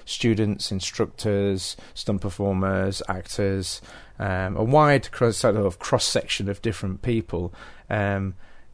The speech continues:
giving their, uh, memories, their favourite moments, um,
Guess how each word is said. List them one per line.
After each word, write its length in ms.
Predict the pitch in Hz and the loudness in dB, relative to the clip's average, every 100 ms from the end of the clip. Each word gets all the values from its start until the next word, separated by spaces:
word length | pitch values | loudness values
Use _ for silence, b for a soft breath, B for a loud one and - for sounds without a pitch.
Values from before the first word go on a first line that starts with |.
| 113 | 0
giving 520 | 117 110 113 104 104 98 | 2 4 4 2 -2 -2
their, 580 | 98 113 110 104 101 - b b - | 4 6 6 6 4 -2 b b -8
uh, 400 | 104 95 90 95 | -4 -2 -2 -2
memories, 640 | 95 117 113 107 104 - | 0 2 4 2 2 0
their 220 | 107 104 | 0 0
favourite 380 | - 113 98 98 | 2 2 4 2
moments, 800 | 104 104 101 98 95 - - - b b b | 0 2 2 0 -2 -4 -4 -6 b b b
um, 880 | 101 92 90 - 92 90 90 - | -4 -2 -2 -4 -6 -6 -8 -10